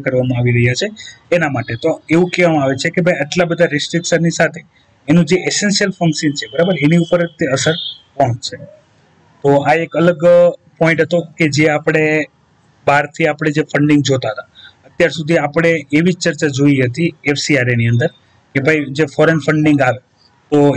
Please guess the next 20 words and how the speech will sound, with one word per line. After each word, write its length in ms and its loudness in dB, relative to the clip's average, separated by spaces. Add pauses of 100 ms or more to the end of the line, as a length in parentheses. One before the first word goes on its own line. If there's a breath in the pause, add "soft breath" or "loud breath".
એનો 120 2 (100)
રેકોર્ડ 280 2
આપવો 180 -2 (100)
પડશે, 300 -2 (380)
એનું 480 0 (240)
ઓડિટિંગ 360 2
કરાવવું 320 0
પડશે, 280 -4 (600 soft breath)
એ 40 2 (120)
ઉપયોગ 360 0
ક્યાં 220 -2
કરવો 240 0
હતો, 180 -4
તો 80 0
આપણે 300 0
ઉપયોગને 320 0 (100)
લઈને 240 0
પણ 180 -2
જોયો 260 4
હતો 120 -4